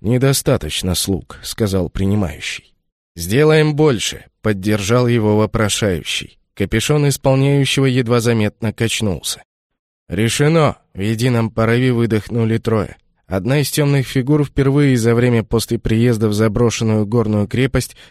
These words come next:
сдвинулась с места и отправилась в загон для рабов. Поделиться частичкой себя для создания алчущих.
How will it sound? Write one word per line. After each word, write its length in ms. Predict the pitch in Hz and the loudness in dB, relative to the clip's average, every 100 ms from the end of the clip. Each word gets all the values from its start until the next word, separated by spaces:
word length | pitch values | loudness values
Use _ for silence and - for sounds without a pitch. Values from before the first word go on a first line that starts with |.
| - | -14
сдвинулась 640 | 90 101 135 123 104 95 | -8 0 2 4 2 2
с 100 | - | 0
места 440 | 92 120 135 127 127 | -2 0 0 0 -2
и 180 | - | -2
отправилась 640 | 117 104 - 127 131 131 120 | -4 -2 -2 0 2 0 -2
в 60 | |
загон 520 | 110 117 104 113 107 101 | 0 -2 0 0 0 0
для 140 | 107 | 0
рабов. 440 | 110 107 98 - - _ _ _ _ _ | 0 0 -2 -6 -20 _ _ _ _ _
Поделиться 580 | - 107 127 160 151 147 | -6 -2 0 0 0 -2
частичкой 640 | 135 135 - 147 - 135 | 0 -2 -2 -2 -2 -2
себя 420 | 123 - 135 131 85 | 0 0 0 0 -2
для 180 | 92 | -4
создания 680 | 87 104 98 107 113 113 113 | -2 -2 0 0 2 2 -2
алчущих. 720 | - 107 90 - - - - | -2 -4 -4 -10 -10 -12 -12